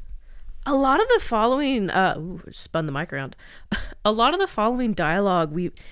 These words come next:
it's very N P C style. You know,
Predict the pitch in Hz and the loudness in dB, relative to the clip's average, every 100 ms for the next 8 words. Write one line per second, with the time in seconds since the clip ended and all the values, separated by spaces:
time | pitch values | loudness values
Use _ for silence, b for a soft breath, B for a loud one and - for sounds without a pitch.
0 | b b - 185 175 233 285 - 185 196 | b b -2 2 4 4 2 0 2 4
1 | 196 - 190 175 - 160 131 104 - - | 4 2 -2 -2 0 0 0 -6 -8 -2
2 | 127 101 64 - - - _ - - - | -2 0 -2 -6 -12 -20 _ -20 -20 -20
3 | - - _ _ _ - _ - - - | -20 -20 _ _ _ -20 _ -20 -20 -8
4 | - 214 196 196 | 2 6 6 6